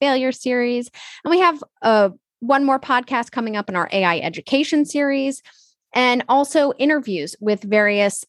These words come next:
leaders in the space, including folks from the National Security Commission on A I, N S C A I, Albert King, the C D O of the Scottish Government, and others.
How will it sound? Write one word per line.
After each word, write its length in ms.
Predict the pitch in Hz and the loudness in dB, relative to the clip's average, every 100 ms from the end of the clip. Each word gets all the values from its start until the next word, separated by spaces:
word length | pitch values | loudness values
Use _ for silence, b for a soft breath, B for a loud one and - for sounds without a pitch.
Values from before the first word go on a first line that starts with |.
| _ | _
leaders 480 | 214 220 214 175 180 | -2 2 2 0 -4
in 180 | 196 185 | -4 -4
the 60 | |
space, 500 | 185 - 180 139 - - | -4 -4 -4 -4 -10 -6
including 720 | 208 196 - 254 262 240 214 | -4 -4 -2 0 2 0 -2
folks 440 | - 214 190 - - | 0 2 2 -2 -16
from 300 | - 196 175 - | -2 0 0 -2
the 80 | 190 | 0
National 400 | 185 180 - 175 | 2 2 -2 -6
Security 480 | - - 262 247 240 | -6 -4 0 0 0
Commission 400 | 240 220 - 190 | -2 -4 -4 -2
on 180 | 151 - | -2 -2
A 180 | 180 170 | -2 0
I, 360 | 175 196 185 - | 2 2 2 -2
N 160 | 165 | -8
S 140 | 151 - | -8 -8
C 200 | 240 214 | -2 0
A 180 | 208 202 | 2 2
I, 300 | 190 180 180 B B - | 4 2 0 B B 0
Albert 340 | 202 185 - | 0 0 -2
King, 280 | - 240 226 | 0 0 0
the 60 | 208 | 0
C 160 | 220 | -2
D 100 | 190 | 2
O 80 | 180 | 2
of 100 | 175 | 2
the 60 | 175 | -4
Scottish 380 | - 135 - | -2 -2 -2
Government, 480 | - 220 220 214 208 | 0 0 2 0 -2
and 180 | - 180 175 | -2 -2 -2
others. 440 | 170 - - | -2 -4 -10